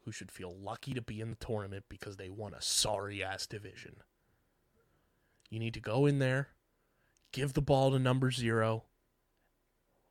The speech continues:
as often as possible. You need to let your guys run in the middle of the field on receiving routes. And this defense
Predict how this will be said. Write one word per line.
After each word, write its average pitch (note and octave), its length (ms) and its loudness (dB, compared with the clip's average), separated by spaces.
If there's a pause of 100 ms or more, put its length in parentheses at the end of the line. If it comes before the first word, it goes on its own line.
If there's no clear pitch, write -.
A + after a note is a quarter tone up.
(1000)
as E3 200 12
often C#3 360 8
as A2+ 80 -2
possible. - 520 -14 (1400)
You A#2+ 80 -6
need A#2 160 -2
to A2 80 -2
let D3 340 10 (540)
your B2 100 -6
guys C#3+ 260 12
run C#3 220 12
in C#3+ 60 8
the C3+ 80 6
middle C3+ 240 10
of B2+ 60 6
the B2 40 0
field B2+ 480 6 (480)
on A2+ 140 -4
receiving C#3+ 440 8
routes. G#2 460 0 (1300)
And A#2 120 -6
this G#2+ 120 -6
defense D3 680 4